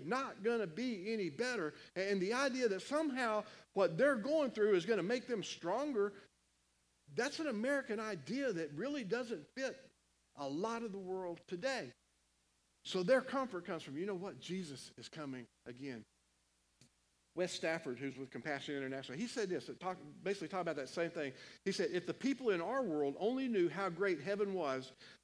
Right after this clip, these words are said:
they wouldn't love this world so much, and they too would long to be with the Lord forever." Because where he goes, that's the way you comfort people is, you know what? Jesus is coming back. It's not gonna always be like this.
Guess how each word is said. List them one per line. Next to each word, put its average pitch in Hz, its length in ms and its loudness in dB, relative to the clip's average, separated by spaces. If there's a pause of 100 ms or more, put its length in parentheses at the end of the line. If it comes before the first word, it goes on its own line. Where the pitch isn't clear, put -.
(200)
they 226 160 8
wouldn't 202 320 6
love 208 180 4
this 170 220 -2
world 175 180 2
so 180 240 -2
much, 156 480 -4 (320)
and 160 160 2
they 202 140 6
too 208 320 -2
would 147 160 -2
long 139 180 -6
to 139 60 -6
be 143 160 -2
with 135 140 -4
the 139 40 -8
Lord 127 300 -6
forever." 117 400 -12 (1000)
Because 139 300 -8
where 151 100 0
he 269 200 4
goes, 123 560 -2 (480)
that's 180 260 -2
the 170 80 -4
way 156 140 0
you 143 160 -4
comfort 143 360 -8
people 120 280 -8
is, 104 100 -14
you 147 60 -10
know 147 80 -8
what? 127 180 -12
Jesus 135 380 -6
is 117 100 -16
coming 120 240 -8
back. 117 220 -10 (420)
It's - 140 -12
not 127 100 -8
gonna 131 140 -4
always 131 240 -6
be 139 160 -4
like 117 260 -8
this. 117 140 -12